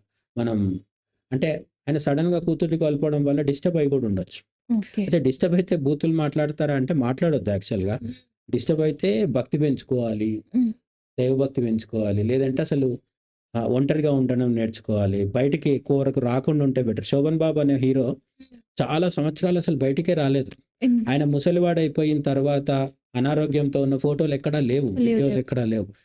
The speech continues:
Speaker 1: శోభన్ బాబు కంప్లీట్‌గా తన పర్సనల్ లైఫ్ని పబ్లిక్ లైఫ్ నుంచి దూరంగా పెట్టేశారు.
Speaker 2: మ్మ్.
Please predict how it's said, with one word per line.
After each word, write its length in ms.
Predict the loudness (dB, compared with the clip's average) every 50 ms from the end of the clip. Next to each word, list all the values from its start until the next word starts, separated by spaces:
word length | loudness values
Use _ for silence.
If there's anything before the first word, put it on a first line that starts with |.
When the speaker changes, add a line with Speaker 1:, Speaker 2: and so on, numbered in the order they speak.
| _ _ -4
Speaker 1:
శోభన్ 240 | -2 0 2 2 2
బాబు 240 | 2 2 2 2 2
కంప్లీట్‌గా 680 | 0 0 0 0 0 0 0 0 0 0 0 0 -2 -4 _ _ _ _ _ _ -2
తన 100 | -2 -2
పర్సనల్ 460 | 0 0 0 0 0 0 0 2 2
లైఫ్ని 460 | 2 2 0 -2 -2 -2 -2 0 0 -2
పబ్లిక్ 420 | -2 -2 -2 0 0 0 0 2
లైఫ్ 240 | 0 0 0 0 -2
నుంచి 340 | -2 -2 0 0 0 0 2
దూరంగా 360 | 2 2 2 2 2 2 2
పెట్టేశారు. 720 | 0 0 0 -2 -4 -4 -6 -12 -16 _ _ _ -2 0
Speaker 2:
మ్మ్. 160 | 0 0 0